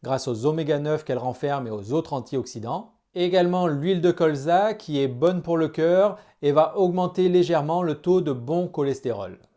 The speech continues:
Et pour les acides gras monoinsaturés, on peut également consommer de l'huile de canola et bien sûr de l'avocat, en fruits, en salade ou en guacamole, peu importe. En effet, je vous avais déjà parlé du rôle sur la santé de l'avocat et sur la répartition de la graisse viscérale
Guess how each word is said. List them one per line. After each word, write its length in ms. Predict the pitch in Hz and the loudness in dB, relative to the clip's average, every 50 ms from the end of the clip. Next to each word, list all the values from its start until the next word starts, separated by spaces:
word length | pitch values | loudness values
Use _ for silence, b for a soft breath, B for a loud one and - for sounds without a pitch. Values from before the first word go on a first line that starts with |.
| _ _ _ | _ _ _
Et 80 | 190 185 | -10 -8
pour 180 | 185 190 190 | -4 0 2
les 140 | 190 175 175 | 4 4 4
acides 260 | 185 180 - 196 165 | 4 2 2 -2 -6
gras 240 | 147 165 180 185 180 | -2 2 2 2 2
monoinsaturés, 880 | 165 151 147 151 151 147 139 - 160 143 - - 147 147 185 208 233 226 | 2 0 0 -2 -2 -4 -4 -4 -6 -6 -4 -6 -4 -2 0 0 0 0
on 100 | 180 165 | -2 -4
peut 140 | - 165 156 | -4 -4 -2
également 340 | 143 151 147 147 156 156 | -2 -2 -2 -2 -2 -4
consommer 480 | 156 - 160 139 - - 143 143 156 151 | -4 -6 -8 -6 -6 -6 -4 -4 -4 -2
de 100 | 135 131 | -2 -2
l'huile 340 | 123 131 151 175 175 170 139 | -2 -2 0 0 0 0 -2
de 100 | 131 127 | -4 -6
canola 680 | 123 - 170 160 156 147 135 131 135 156 190 202 b b b b b b _ - | -4 -2 -2 -2 0 0 0 0 0 0 0 -2 b b b b b b _ -2
et 100 | 220 214 | -2 0
bien 180 | 170 196 185 | 0 0 -2
sûr 480 | 165 - - 196 202 208 214 220 202 - | -2 -4 -6 -4 0 2 2 2 0 -2
de 180 | 180 139 135 190 | -4 0 2 4
l'avocat, 680 | 196 190 175 156 151 147 - - 143 139 143 165 b b b b b b b b _ _ _ _ _ | 4 6 4 4 2 0 0 0 0 2 2 0 b b b b b b b b _ _ _ _ _
en 160 | - 196 196 | 0 0 0
fruits, 400 | 180 - - 175 165 175 190 196 - - _ | 0 -2 -4 -2 0 0 0 -2 -6 -10 _
en 120 | - 208 196 | -6 -6 -4
salade 520 | - - 160 151 151 165 180 180 190 - - - | 0 0 2 4 4 4 4 4 0 -4 -4 0
ou 100 | 208 196 | 0 0
en 80 | 175 | 2
guacamole, 640 | 156 160 151 - - 139 123 123 131 151 160 156 160 | 2 2 0 0 0 -2 -2 0 0 0 0 0 -2
peu 140 | - 202 185 | -4 -4 -4
importe. 500 | 151 113 113 120 - - _ _ - _ _ _ _ | -4 -4 -8 -10 -12 -14 _ _ -20 _ _ _ _
En 160 | - 160 170 | -6 -2 -2
effet, 320 | 185 180 180 208 220 233 220 | -2 0 2 2 4 4 4
je 120 | 175 175 | 2 2
vous 180 | 151 147 139 147 | 2 2 4 4
avais 140 | 147 147 | 4 4
déjà 260 | 147 165 180 170 202 190 | 4 4 2 2 2 2
parlé 380 | 196 185 175 170 196 208 202 | 2 2 4 4 4 2 2
du 120 | 160 139 135 | 0 0 -2
rôle 300 | 131 151 196 208 202 190 | 0 2 4 4 4 2
sur 180 | - - 143 | 0 0 0
la 120 | 135 139 - | 0 0 0
santé 440 | - - 175 170 175 185 185 185 | -2 -4 -6 -4 0 0 0 2
de 100 | 165 139 | 2 0
l'avocat 580 | 123 123 147 151 151 160 156 156 165 165 190 208 | 0 0 0 2 2 0 0 0 0 0 0 0
et 40 | 196 | -2
sur 160 | - - 143 | -4 -4 -2
la 120 | 123 123 117 | -2 -2 0
répartition 880 | 107 139 160 160 170 156 - - 165 143 - - - 170 170 175 175 | 0 -2 -2 0 -2 -2 -2 -4 -8 -8 -8 -8 -6 -6 -4 -4 -4
de 140 | 170 135 127 | -4 -2 -2
la 300 | 123 123 120 120 117 113 | -2 -2 -2 -2 -2 -4
graisse 360 | 104 127 127 160 165 165 165 | -4 -2 0 0 0 0 -2
viscérale 580 | 135 147 160 151 - 143 120 127 147 170 190 196 | -6 -8 -8 -4 -4 -2 0 0 0 0 0 -2